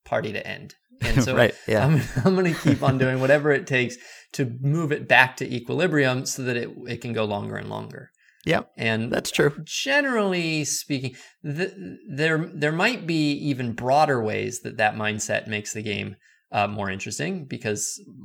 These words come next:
Speaker 1: like you say, the competitiveness of an at-bat, it doesn't f-, feel like the, a fait accompli when you fall behind or, or get
Speaker 2: Mm-hmm.
Speaker 1: ahead and, and so on. But, um,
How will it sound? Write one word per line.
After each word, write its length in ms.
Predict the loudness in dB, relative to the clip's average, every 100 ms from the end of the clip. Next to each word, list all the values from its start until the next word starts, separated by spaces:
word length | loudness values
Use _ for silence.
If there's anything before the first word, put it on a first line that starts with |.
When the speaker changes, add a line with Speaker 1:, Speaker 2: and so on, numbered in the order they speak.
| -8
Speaker 1:
like 200 | -8 -6
you 60 |
say, 160 | -6 -6
the 100 | -6
competitiveness 680 | -10 -8 -6 -6 -6 -8 -8
of 80 | -6
an 80 |
at-bat, 380 | -4 4 6 6
it 160 | 4 -6
doesn't 260 | -6 -6 -12
f-, 380 | -16 -20 -20 -20 -20 -10
feel 200 | -4 -2
like 260 | 0 -2 -4 _ -14
the, 260 | -12 -10 -14 -14
a 80 |
fait 280 | -12 -6 -6
accompli 580 | -6 -12 -12 -6 -4 -4
when 400 | -6 -10 -10 -8
you 140 | -8
fall 320 | -10 -4 -4 -2
behind 440 | -8 -8 -8 -8
or, 300 | -8 -8 -10 -16 -20 _
or 160 | -2 0
get 220 | 4 4
Speaker 2:
Mm-hmm. 20 |
Speaker 1:
ahead 240 | 6 6 6
and, 180 | 2 -6 -12
and 120 | 0
so 80 | 4
on. 200 | 4 2
But, 380 | 4 4 4 0
um, 500 | 2 4 4 0 -10